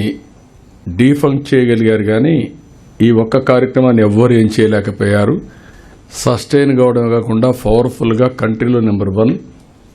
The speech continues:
డాక్రా సంఘాలు, సెల్ఫ్ హెల్ప్ గ్రూపులు. వారు ఇప్పుడు వినూత్నంగా తీసుకెళ్తున్నారు. I'm very happy. ఇది ఒక లక్ష కోట్లు, పది లక్షల కోట్ల టర్న్ ఓవర్ అవుతుంది. ఇక్కడ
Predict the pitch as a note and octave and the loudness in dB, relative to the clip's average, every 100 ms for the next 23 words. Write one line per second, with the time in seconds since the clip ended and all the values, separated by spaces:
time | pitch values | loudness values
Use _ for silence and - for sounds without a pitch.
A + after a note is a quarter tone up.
0 | _ _ - - _ - - G2+ G2+ G#2 | _ _ -20 -20 _ -20 -6 -4 -2 -2
1 | G2+ - G2+ G2+ G2+ A2 - G2+ G2 G2+ | -2 -2 -4 -2 -2 -4 -4 -4 -2 -4
2 | F2+ F#2+ - B2+ - - - - - - | -4 -6 -4 -6 -6 -18 -20 -20 -20 -20
3 | _ - G#2 G#2 G#2 F#2+ G#2 G2 F#2+ - | _ -6 -2 -2 -2 -4 -4 -2 -4 -4
4 | G#2+ A2+ A2+ B2 A2+ G#2 G#2 - G2+ G2+ | 0 0 0 0 0 -2 -6 -6 -6 -4
5 | G#2+ G#2+ G2 G2 A2+ G2+ G2+ - F3 - | -2 -2 0 0 0 0 -4 -4 -6 -6
6 | - - - _ _ - - - - - | -16 -20 -20 _ _ -20 -20 -20 -20 -6
7 | A2 B2 A#2+ A#2 A2+ G#2+ B2 B2 B2 C3 | 0 2 4 2 0 -2 0 0 0 -2
8 | A#2 B2 C3 C#3+ C#3+ - A#2 B2 B2 A#2 | -2 -2 -2 -2 -4 -2 0 0 0 0
9 | A2+ A2 A#2 C3 B2 A2+ G#2 A2 A2 G2+ | -2 -2 -4 -4 -4 -2 -2 0 -2 -4
10 | - G#2+ A2+ A3 - - - - - - | -4 -2 -2 -4 -10 -20 -20 -20 -20 -20
11 | - C3+ - C3 | -12 -8 -2 0